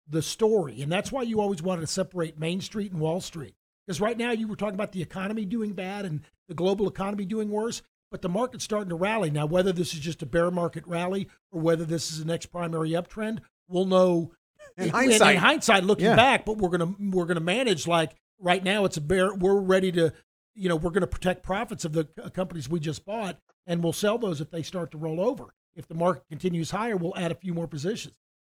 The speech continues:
Speaker 1: But it's, it doesn't matter what the stock does, what sector it's in. It's only, is it acting right?
Speaker 2: And, and, and so how does that tie in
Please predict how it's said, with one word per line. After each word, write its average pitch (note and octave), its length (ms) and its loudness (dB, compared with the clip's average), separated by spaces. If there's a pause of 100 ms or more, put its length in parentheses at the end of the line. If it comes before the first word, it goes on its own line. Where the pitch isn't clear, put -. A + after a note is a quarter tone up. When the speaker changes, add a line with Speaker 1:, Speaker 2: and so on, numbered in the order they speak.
Speaker 1:
But D#3+ 260 -2 (140)
it's, E3+ 340 -10
it E3 160 -6 (160)
doesn't G3+ 340 -2
matter F3+ 360 -2
what F3+ 440 0
the A#3 80 -12
stock G#3 360 -10 (100)
does, D#3 460 -4 (340)
what F3 320 0 (240)
sector G3+ 600 -6
it's E3 220 -8
in. D3+ 400 -6 (680)
It's E3 340 -4
only, A3+ 580 0
is E3+ 220 0
it E3+ 200 -2
acting D#3 380 -6
right? B2 280 -8 (400)
Speaker 2:
And, E3+ 280 2
and, D#3 240 -6 (560)
and D3 120 -10
so C#3 480 -2 (500)
how D3 120 -2
does E3+ 120 0
that D3+ 160 2
tie A#2+ 300 -4
in A2 480 0